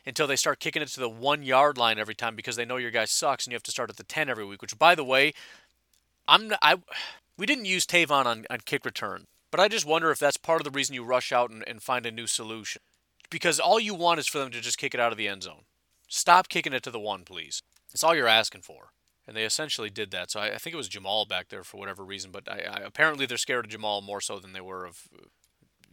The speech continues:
the other disasters we've had back there.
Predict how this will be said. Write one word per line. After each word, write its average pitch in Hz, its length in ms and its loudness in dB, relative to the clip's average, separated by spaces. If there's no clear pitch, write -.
the 113 160 -4
other 95 340 -6
disasters 95 640 -4
we've 95 160 -18
had 95 200 -8
back 92 220 -10
there. - 180 -18